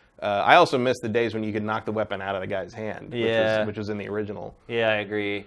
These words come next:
Speaker 2: They went away from that.
Speaker 1: Actually, I think the reason we were, one of the reasons I was com-, so mixed up on the numbers just now is I just remembered that, like, the first Soul Calibur is actually Soul Edge.
Speaker 2: Right.
Speaker 1: And then
Speaker 2: In
Speaker 1: Soul
Speaker 2: the
Speaker 1: Calibur is
Speaker 2: arcade
Speaker 1: actually
Speaker 2: and
Speaker 1: Soul Edge two, and then they
Speaker 2: Right.
Speaker 1: started over with the numbers.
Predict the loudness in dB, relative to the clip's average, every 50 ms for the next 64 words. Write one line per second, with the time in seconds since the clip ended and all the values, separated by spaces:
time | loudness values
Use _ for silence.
0 | -8 -8 -6 -6 -4 -4 -4 -4 -4 -4 -6 -8 -8 -6 -6 -6 -6 -8 -10 -16
1 | _ _ 4 4 6 6 6 6 6 6 4 4 4 6 6 6 6 6 4 4
2 | 4 4 4 4 4 2 2 2 4 6 6 6 6 6 6 6 6 4 2 -2
3 | -6 -4 0 0 0 0 0 -4 -12 -18 -14 -8 -2 0 0 0 0 2 2 2
4 | 2 4 2 0 0 0 2 2 2 4 4 2 2 0 -2 -4 -4 -2 -2 0
5 | 0 0 0 0 0 0 -2 -4 -4 -6 -4 -2 0 0 2 0 0 0 -2 -2
6 | -4 -6 -6 -8 -4 -2 0 0 0 0 0 0 0 0 0 2 2 2 2 2
7 | 0 0 2 0 -2 -2 -4 -8 -10 -4 0 2 2 2 2 2 0 2 2 2
8 | 2 2 0 -4 -8 -2 2 4 4 4 2 -2 -8 -10 -8 -4 -2 -2 -2 -2
9 | 2 2 4 6 8 10 10 10 10 10 10 10 10 8 8 6 6 4 0 2
10 | 4 6 6 8 6 6 4 2 -2 -6 0 2 4 4 6 6 4 4 4 4
11 | 6 6 6 4 4 0 -2 2 4 4 6 6 6 6 6 6 6 4 2 0
12 | -2 0 0 0 -2 -2